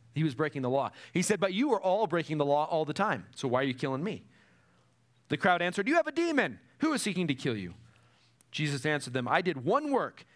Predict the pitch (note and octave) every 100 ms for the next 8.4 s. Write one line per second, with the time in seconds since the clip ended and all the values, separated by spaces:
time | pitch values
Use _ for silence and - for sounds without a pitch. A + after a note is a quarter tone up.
0 | - D3 D#3 D3 C3+ C#3 C#3+ A#2+ A2+ G#2+
1 | A#2 C3 E3 B3 F3 D#3 - D3 C#3 B2+
2 | - A3+ E3 B2+ G#2 A#2 D#3 - - _
3 | - - - G3 G#3+ F#3 D#3 A3+ A#3+ G3
4 | F3 F#3 - A3 G#3+ F#3 D#3 G3 A#3 C3
5 | A#2 - D3+ C3+ C#3 D3 C#3 B2 A#2 A2+
6 | A2+ E2 - - - - - _ _ _
7 | - D#3 B3+ D4 A#3 A#3 G#3+ G#3 A3 G#3
8 | C#3+ - G2 G2+